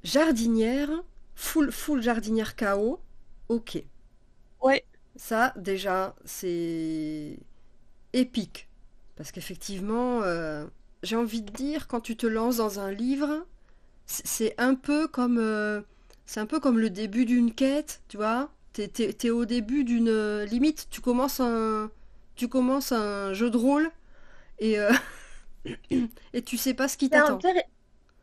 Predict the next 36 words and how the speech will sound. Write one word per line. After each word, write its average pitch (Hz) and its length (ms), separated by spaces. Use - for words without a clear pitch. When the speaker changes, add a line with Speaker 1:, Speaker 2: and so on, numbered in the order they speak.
Speaker 2:
c'est 262 120
intéressant 320 720
que - 40
tu 269 120
fasses 247 240
le 233 80
parallèle 277 460
avec 214 240
le 214 140
jeu 240 160
de 240 80
rôle 233 240
parce 240 360
que, 269 520
euh, 196 520
ça 202 340
m'arrive 208 640
complètement, 294 600
en 233 120
fait, - 440
de 208 200
bosser, 277 880
euh, 180 1300
de 220 100
bosser 247 300
mes 294 140
personnages 254 420
avec 247 180
des 202 100
fiches 269 220
de 254 60
jeux 233 120
de 214 60
rôle. 202 220
Speaker 1:
Ah 175 260
oui, 160 160